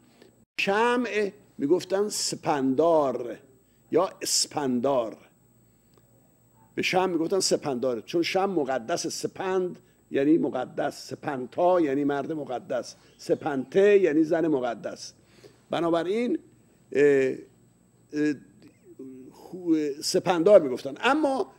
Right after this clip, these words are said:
بعد که تازیان آمدن و از شمع، یعنی از موم، موم رو در پا-، تازی می‌گن شمع، اومدن شمع ساختن و روشن شد، اسم شمع شد. فرهنگستان زبان به جای این گذاشت افروزه.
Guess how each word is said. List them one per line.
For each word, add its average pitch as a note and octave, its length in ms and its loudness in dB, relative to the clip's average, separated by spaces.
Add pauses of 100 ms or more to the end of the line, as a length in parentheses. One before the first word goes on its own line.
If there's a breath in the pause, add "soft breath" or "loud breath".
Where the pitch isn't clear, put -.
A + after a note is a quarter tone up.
(100)
بعد A3 240 2
که C4 100 -4
تازیان E3 460 4
آمدن D#3 440 0
و D3+ 100 2
از D3+ 260 -2 (340 soft breath)
شمع، F#3 460 0
یعنی D3 200 6
از D#3+ 200 0
موم، E3+ 440 6 (800)
موم G3 240 0
رو G3+ 280 8
در D3 200 -4
پا-، D3+ 300 -10
تازی D3 320 0
می‌گن E3+ 240 0
شمع، D3+ 380 -2 (300 soft breath)
اومدن D#3+ 600 2 (360)
شمع F#3 380 -4
ساختن D3 500 -4
و C#3 40 -2
روشن C3+ 380 -2
شد، G3 120 2
اسم A#3 280 2
شمع G3+ 340 0
شد. D3+ 220 -4 (680 soft breath)
فرهنگستان A#3+ 720 2
زبان A3 600 2
به D#3+ 80 0
جای D#3+ 300 2
این A3 120 0
گذاشت F#3 440 2
افروزه. C#3 800 -4